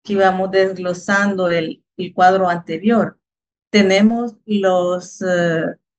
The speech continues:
los diagnósticos positivos versus la cantidad de cada uno. Vemos cómo se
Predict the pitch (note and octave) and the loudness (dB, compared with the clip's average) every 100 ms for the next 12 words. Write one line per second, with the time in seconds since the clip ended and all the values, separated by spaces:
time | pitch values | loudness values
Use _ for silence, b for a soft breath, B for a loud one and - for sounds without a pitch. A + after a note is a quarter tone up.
0 | _ - G#3 G3 F#3+ F#3 F3 F3+ A3 - | _ 2 4 6 4 4 0 0 0 -2
1 | C#4 - A#3 G#3+ - G#3 G#3+ G3+ G#3 A#3 | -8 -2 -2 -2 -4 0 0 0 -6 -2
2 | C#4 D#4 E4 E4 _ _ _ _ _ _ | 0 0 -2 -6 _ _ _ _ _ _
3 | _ G#3+ G#3 G3+ B3+ B3+ C4 B3+ A#3+ G#3 | _ -6 2 2 2 0 -2 -2 2 2
4 | F3 D#3+ - F#3+ F#3 F#3 E3+ G3 G#3 G3+ | 2 0 -2 -2 -2 -4 0 0 0 -2
5 | F3+ E3 E3 A3 C#4 D#3+ D3+ _ _ _ | 0 0 0 -4 -2 -4 -6 _ _ _
6 | _ _ _ _ _ _ _ - F#3 G#3 | _ _ _ _ _ _ _ -10 0 2
7 | A#3+ A3+ A3 G#3+ A3 G#3+ - G3+ F#3+ F3+ | 2 2 4 4 4 -2 -2 0 2 0
8 | E3 D#3 | -2 -6